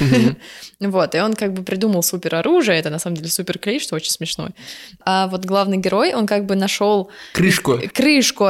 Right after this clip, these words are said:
Speaker 2: да, от клея. Это единственная вещь, которая как бы может противостоять этому супероружию.
Speaker 1: Да.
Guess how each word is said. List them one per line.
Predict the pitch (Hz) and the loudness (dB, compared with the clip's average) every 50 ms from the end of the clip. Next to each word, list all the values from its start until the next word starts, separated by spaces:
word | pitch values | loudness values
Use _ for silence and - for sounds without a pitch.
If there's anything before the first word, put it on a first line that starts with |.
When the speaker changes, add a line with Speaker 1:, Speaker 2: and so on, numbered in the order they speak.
| 185 | 2
Speaker 2:
да, | 185 185 196 185 175 - | 2 2 2 2 2 2
от | - - - - | 2 0 -2 -2
клея. | - - 208 233 330 381 392 339 277 214 185 - | -2 -2 0 2 2 2 2 4 2 2 2 2
Это | - 190 - 208 | 0 0 0 0
единственная | 208 196 202 226 220 208 - 196 185 | 0 0 0 -2 -2 -2 -2 -2 0
вещь, | 190 277 359 - | 0 0 -2 0
которая | - 202 196 208 196 196 | -2 -2 0 0 -2 0
как | 202 196 190 | 0 -2 0
бы | 190 190 | 0 0
может | 190 202 247 247 214 - | 2 2 2 0 0 -4
противостоять | - - - - 190 185 185 - - 180 220 285 302 302 | -6 -10 -6 -6 -6 -6 -6 -4 -4 -2 0 0 0 -2
этому | 226 226 190 190 185 | -2 -2 -2 -2 -2
супероружию. | - - 226 214 - 196 196 190 196 180 175 170 160 160 147 - _ _ - - - | -2 -4 -4 -2 0 0 0 0 0 -2 -4 -4 -6 -6 -10 -12 _ _ -16 -8 -4
Speaker 1:
Да. | 156 123 117 117 | 0 0 0 0